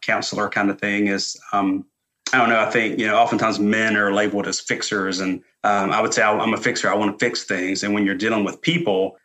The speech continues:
that is not an easy thing, you know, and you can help people, but, um, you can't necessarily fix them. And that's,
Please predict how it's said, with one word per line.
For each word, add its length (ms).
that 180
is 140
not 200
an 100
easy 320
thing, 560
you 100
know, 80
and 100
you 80
can 120
help 280
people, 280
but, 260
um, 480
you 360
can't 140
necessarily 380
fix 220
them. 180
And 140
that's, 680